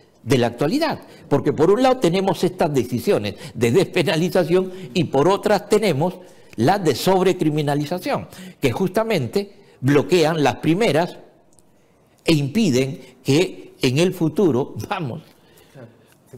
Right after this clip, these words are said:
inmediato, cuando menos, pues pueda haber un deshacinamiento carcelario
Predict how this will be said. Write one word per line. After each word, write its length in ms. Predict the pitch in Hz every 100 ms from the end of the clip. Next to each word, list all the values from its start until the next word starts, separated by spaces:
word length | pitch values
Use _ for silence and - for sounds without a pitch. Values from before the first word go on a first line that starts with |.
| - _ -
inmediato, 640 | 143 143 214 180 175 175
cuando 280 | 175 175 208
menos, 360 | 196 139 196 - - - -
pues 260 | 127 120 120 - - -
pueda 320 | 156 214 208
haber 320 | 156 196 196 - - - -
un 320 | 175 180 - - - -
deshacinamiento 1120 | - 147 190 233 196 156 131 151 185 180 143
carcelario 800 | - 180 185 196 185 143 113 143